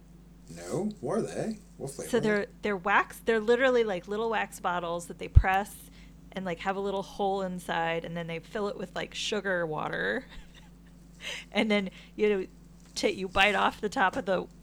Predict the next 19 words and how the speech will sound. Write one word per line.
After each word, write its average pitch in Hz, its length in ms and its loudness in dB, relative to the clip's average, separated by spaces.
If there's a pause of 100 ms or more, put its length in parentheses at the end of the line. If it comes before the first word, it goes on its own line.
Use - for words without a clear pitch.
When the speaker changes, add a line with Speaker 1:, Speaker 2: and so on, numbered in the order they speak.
Speaker 2:
wax - 580 -2 (520)
Speaker 1:
No. 143 460 0
Speaker 2:
uh, 175 400 4
bottle, 262 800 0 (520)
and 196 220 -2
then 185 280 0
you 180 160 -4
drink 233 480 -2
the 208 80 -4
sugar 202 340 -4
water, 170 500 0
and 175 120 -2
then 175 140 -4
you 170 80 -4
throw 175 180 -4
the 170 80 -2
wax 165 300 -4
away. - 380 -6
Yeah. - 220 2